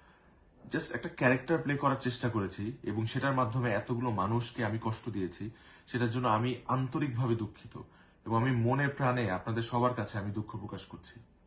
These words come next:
আমি দীর্ঘ এগারো বছর যাবৎ নাটক করছি এবং আজকে আমার যে অবস্থান, এটার পেছনে আসলে আমার একার অবদান নেই। অবশ্যই আমার দর্শকের ভালোবাসা এবং সাপোর্টটা ছিল দেখে আজকে আমি এই অবস্থানে আসতে পেরেছি।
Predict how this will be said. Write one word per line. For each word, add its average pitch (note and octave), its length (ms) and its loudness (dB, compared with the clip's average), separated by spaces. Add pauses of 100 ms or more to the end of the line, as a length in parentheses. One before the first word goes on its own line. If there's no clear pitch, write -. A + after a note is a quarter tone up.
(460)
আমি B2 200 -10
দীর্ঘ A#2+ 260 0
এগারো A#2+ 380 2
বছর A2+ 320 0
যাবৎ A2+ 320 0
নাটক F#2 340 -6
করছি - 340 -12 (720)
এবং A2+ 460 2 (200)
আজকে G#2+ 320 -2
আমার B2 160 4
যে A#2+ 100 0
অবস্থান, A2 540 2
এটার A2 220 -2
পেছনে A#2 380 -2
আসলে A2 400 0 (200)
আমার G#2 220 0
একার G#2 260 0
অবদান F#2 360 -2
নেই। C#2+ 140 -10 (520)
অবশ্যই A2+ 360 0
আমার A#2+ 160 4
দর্শকের A2 380 0
ভালোবাসা G2+ 520 -2
এবং G#2 180 -4
সাপোর্টটা G#2 460 -6
ছিল A2+ 260 -2
দেখে A2 300 -2
আজকে F#2+ 260 -8
আমি F#2 140 -4
এই F#2 60 -4
অবস্থানে E2+ 400 -8
আসতে D2+ 240 -14
পেরেছি। D2+ 360 -12